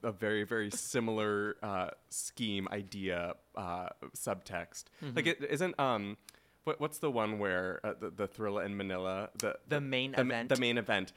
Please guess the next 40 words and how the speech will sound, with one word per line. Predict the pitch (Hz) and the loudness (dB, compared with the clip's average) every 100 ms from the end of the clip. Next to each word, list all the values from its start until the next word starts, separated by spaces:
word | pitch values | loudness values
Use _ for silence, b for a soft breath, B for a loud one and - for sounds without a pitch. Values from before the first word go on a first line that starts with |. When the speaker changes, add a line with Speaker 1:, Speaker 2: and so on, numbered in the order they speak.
| B | B
Speaker 1:
I | - | -6
feel | 151 143 | -2 0
li-, | - - | -2 0
like, | 123 - | 0 2
I | 123 | 0
think | 156 147 | 0 0
I | 139 | 0
saw | - 123 | 0 2
that | 113 - | 2 0
it | - 113 | -2 -2
was | 110 | -2
originally | 110 123 | -4 -4
called | - 107 - | -4 -6 -4
something | 107 104 | -6 -4
like | 90 - - _ _ _ _ - 95 | -4 -6 -16 _ _ _ _ -20 -6
The | 113 | -4
Scene | - 107 98 104 | -2 -2 -2 0
or, | 113 | 2
like, | 107 | 2
The | 123 | 4
Event. | 107 98 151 | 6 4 4
Like, | 156 | 4
it, | 180 190 | 6 4
it | 208 208 | 6 6
was | 208 | 6
something | 240 190 | 2 4
very | 135 127 | 6 8
Speaker 2:
Yeah, | 214 147 | 8 8
Speaker 1:
similar. | 107 98 98 | 6 4 4
Speaker 2:
it's, | 190 185 - - | 4 4 0 -6
um, | 175 165 156 160 | -2 0 -2 -4
yeah, | 170 185 160 | 0 0 0
they | 147 175 | 0 2
had | 180 196 | 4 2
a | 160 | 0
different | 151 143 | -4 -4
title | 139 131 | 0 0
for | - 113 | 0 0
it. | 110 | 0
Yeah, | 113 104 | 2 0